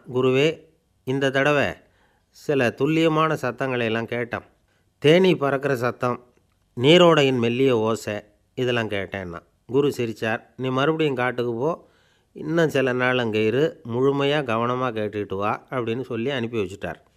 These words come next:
இளவரசனுக்கு குழப்பம் அதிகமாயிட்டுது, ஒண்ணுமே புரியல. மறுபடியும் காட்டுக்கு போனான்.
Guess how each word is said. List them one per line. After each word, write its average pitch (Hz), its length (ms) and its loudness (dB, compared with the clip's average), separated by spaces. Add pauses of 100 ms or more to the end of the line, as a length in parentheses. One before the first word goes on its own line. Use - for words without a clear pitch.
(300)
இளவரசனுக்கு 156 680 4
குழப்பம் 151 400 0
அதிகமாயிட்டுது, 110 560 -2 (380)
ஒண்ணுமே 156 320 4
புரியல. 123 440 0 (160)
மறுபடியும் 160 460 0
காட்டுக்கு 139 360 -2
போனான். 120 380 -2